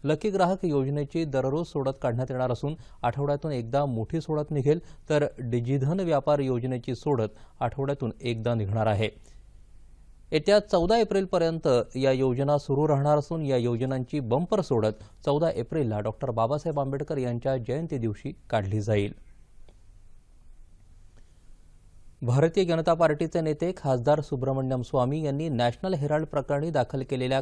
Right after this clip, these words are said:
खटल्याचा निकाल आज दिल्लीतल्या पतियाला हाऊस कोर्टाकडून अपेक्षित आहे. या खटल्यात असोसिएटेड जनरल लिमिटेड आणि काँग्रेस पक्षाशी संबंधित असलेल्या कागदपत्रांची मागणी करण्यात आली आहे.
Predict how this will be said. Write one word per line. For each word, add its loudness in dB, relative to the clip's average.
खटल्याचा -4
निकाल 0
आज 4
दिल्लीतल्या 2
पतियाला 0
हाऊस 0
कोर्टाकडून -2
अपेक्षित -2
आहे. 4
या 4
खटल्यात 2
असोसिएटेड -2
जनरल 0
लिमिटेड 0
आणि -2
काँग्रेस 2
पक्षाशी -4
संबंधित -4
असलेल्या -2
कागदपत्रांची -2
मागणी 0
करण्यात -2
आली 2
आहे. -2